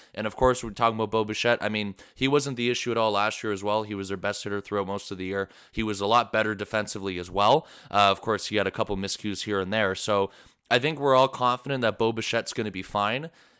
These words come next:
And the question marks are at the top of the order with, uh, George Springer and Vladimir Guerrero Junior. So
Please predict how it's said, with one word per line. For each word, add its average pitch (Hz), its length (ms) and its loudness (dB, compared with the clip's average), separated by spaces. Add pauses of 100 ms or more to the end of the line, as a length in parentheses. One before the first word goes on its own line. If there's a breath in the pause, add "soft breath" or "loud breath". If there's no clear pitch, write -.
And 104 300 0
the 110 60 -2
question 147 400 2
marks 110 260 -2
are 113 40 2
at 113 120 0
the - 60 -18
top 113 240 -2
of 107 60 -8
the 101 60 -6
order 107 220 0
with, 95 240 -4
uh, 92 280 -2
George 98 260 -4
Springer 98 240 -6
and 90 80 -10
Vladimir 92 400 -4
Guerrero 90 240 -6
Junior. 90 320 -10
So 92 340 0